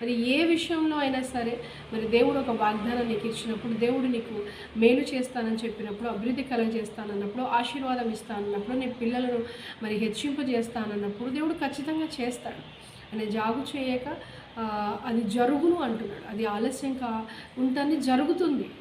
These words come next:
దానికోసం నువ్వు కలి-, తప్పక జరుగునని దేవుడు మాట తెలియజేస్తున్నాడు. మరి నీ జీవితంలో ఏదైనా జరగని కార్యం ఉంటే అది తప్పక జరుగుతుంది. అది నువ్వు పొందుకుందువు గాక.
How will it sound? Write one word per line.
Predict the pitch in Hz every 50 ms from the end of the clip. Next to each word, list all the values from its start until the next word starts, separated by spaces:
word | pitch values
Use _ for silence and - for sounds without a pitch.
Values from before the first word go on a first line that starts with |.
| 208 214
దానికోసం | 208 208 208 202 208 226 233 240 - 294 277
నువ్వు | 269 254 - -
కలి-, | 247 220 208 240
తప్పక | - - 240 - - - - 359 - - 339 339
జరుగునని | - 285 262 247 247 233 247 240 233 226 233 226
దేవుడు | 226 214 208 202
మాట | 208 202 202 202 202 208 - - 214
తెలియజేస్తున్నాడు. | 196 202 202 196 202 202 196 190 - - 208 196 196 196 196 - - - - - - - - - 196
మరి | 202 214
నీ | 208 202
జీవితంలో | 208 233 233 233 233 240 240 233 226 233 233 233
ఏదైనా | 233 220 208 220 226 240 226 233
జరగని | 220 220 220 202 208 226 226 226
కార్యం | - 226 220 214 208 214 214 208
ఉంటే | 202 202 208 226 226 - - - - - -
అది | 202 233 226
తప్పక | 226 262 247 254 - - - - - 269 262 262 - 269 262 220 226
జరుగుతుంది. | 220 208 202 202 202 208 202 196 202 196 196 196 208
అది | 226 220 226
నువ్వు | 226 240 233
పొందుకుందువు | 233 - 220 214 220 220 220 226 214 202 202 202 202
గాక. | 202 196 190 190 - - 208 185 185